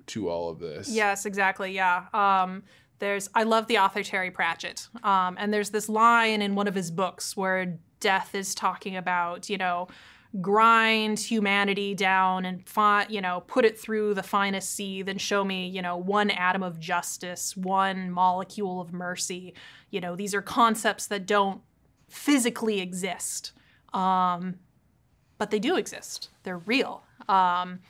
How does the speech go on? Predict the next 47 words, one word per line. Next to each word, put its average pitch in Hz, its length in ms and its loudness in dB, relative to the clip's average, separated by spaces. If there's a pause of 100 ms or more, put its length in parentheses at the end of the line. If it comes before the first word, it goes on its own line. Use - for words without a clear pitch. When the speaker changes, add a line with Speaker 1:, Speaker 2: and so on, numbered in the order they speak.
(100)
Speaker 2:
and 214 120 -2
so, 247 120 0
yeah, 262 320 4
exactly. 214 600 0
It's 208 200 0
sort 220 280 4
of 208 220 0
a, 196 420 -2 (220)
hey, 175 520 2
there, 208 400 2
there 233 180 6
is 233 180 4
more 254 520 6
to 240 300 -2
the 214 80 -4
human 247 420 4
experience 202 840 0
than 196 180 -2
the 180 80 -6
purely 180 420 -2
rational. 160 560 -4 (320)
Um, 214 280 4
and 285 100 2
a 370 40 2
lot 523 220 8
of 539 80 0
it 480 80 6
is 453 140 0
just 359 220 -6
sort 392 160 2
of, 392 100 0
like, 392 180 0
friendly 254 640 0
vibing. 180 580 -4 (300)
You 226 140 0
know, 214 300 4
there's 269 520 2
people 294 340 -2
who 285 100 -2
spend 254 280 0
all 247 100 2
their 240 120 2
time 220 280 2
on 208 120 0
Twitter 208 420 2
being 202 260 4
like, 202 240 0